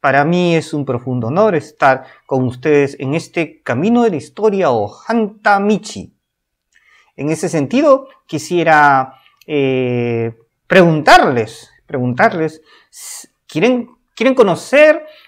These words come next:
la situación de ambigüedad luego de la conquista de Satsuma al reino de Ryukyu? ¿Queremos conocerlo?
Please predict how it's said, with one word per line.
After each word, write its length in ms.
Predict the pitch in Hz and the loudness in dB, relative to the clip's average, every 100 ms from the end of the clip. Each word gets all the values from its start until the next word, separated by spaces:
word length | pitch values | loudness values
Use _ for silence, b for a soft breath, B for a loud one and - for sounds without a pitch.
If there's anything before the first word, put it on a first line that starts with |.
| - | -6
la 460 | 143 147 135 131 - | 0 2 2 0 -6
situación 1800 | - - 175 143 151 - - 269 302 302 311 311 311 302 269 233 220 | -18 -6 -6 0 -2 0 2 4 4 0 -2 -4 -4 -4 -2 -2 0
de 80 | 185 | 2
ambigüedad 880 | 180 175 170 165 160 190 240 247 - b b _ | 2 4 4 4 4 6 4 2 -6 b b _
luego 840 | - 147 185 330 320 196 156 151 - | -6 0 4 6 4 4 4 2 0
de 140 | 151 | 2
la 180 | 147 147 | 2 2
conquista 880 | 156 156 135 233 - - 165 170 B B B | 0 -2 0 -2 -2 -2 0 0 B B B
de 200 | 143 160 | 0 0
Satsuma 1000 | 156 147 - - 254 240 180 165 - _ _ _ - | 2 -2 -4 -2 2 6 4 4 -4 _ _ _ 2
al 200 | 160 131 | 2 4
reino 380 | 165 208 196 | 4 4 4
de 140 | 170 151 | 4 4
Ryukyu? 720 | 151 170 170 277 494 - _ _ _ | 4 2 2 0 0 -6 _ _ _
¿Queremos 300 | 160 180 185 | 0 2 2
conocerlo? 760 | 185 165 220 240 262 294 - | 0 2 4 4 4 0 -6